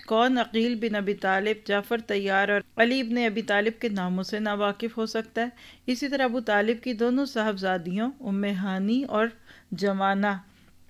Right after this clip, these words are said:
भी नूर इस्लाम से बहरामंद हुई।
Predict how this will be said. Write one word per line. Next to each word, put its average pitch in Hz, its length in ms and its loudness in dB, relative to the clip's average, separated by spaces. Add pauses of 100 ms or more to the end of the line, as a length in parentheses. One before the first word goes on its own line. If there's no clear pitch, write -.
(680)
भी 226 180 2
नूर 233 240 4
इस्लाम 214 400 2
से 226 160 0
बहरामंद 202 580 0
हुई। 247 220 0